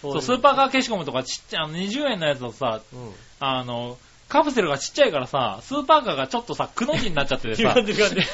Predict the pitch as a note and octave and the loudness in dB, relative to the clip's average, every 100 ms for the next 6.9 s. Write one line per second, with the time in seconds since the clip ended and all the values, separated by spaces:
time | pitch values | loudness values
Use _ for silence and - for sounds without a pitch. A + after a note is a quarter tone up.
0 | - - A#3 C4+ B3+ B3 B3 A3+ B3+ C#4 | -6 -4 2 4 4 0 0 0 0 2
1 | E4 C4 - - D3+ - - D4 A#3+ A3+ | 4 2 0 -4 -8 -10 -4 0 6 8
2 | G#3+ F3+ D3+ - - - - - - G#3 | 10 8 2 -6 -18 -20 -20 -20 -20 -6
3 | A3+ C4+ D4 A#3+ G3 F3+ - - B3+ C#4 | 0 0 2 2 2 0 -8 -8 -2 -2
4 | E4+ D4+ E4+ F4 G3 D#3 E3 D#3 C#3 C#3+ | -2 -4 -4 2 2 2 0 -2 -4 0
5 | G3 C4+ A#3+ A#3 F3+ D#3 D3+ E3 A2+ F3+ | 0 0 -4 -4 -4 -4 -4 -8 -4 0
6 | D#3 C#3+ C#3+ C3 B2+ B2 A2 G#2+ C3+ | 0 -2 -2 -2 -4 -6 -6 -8 -14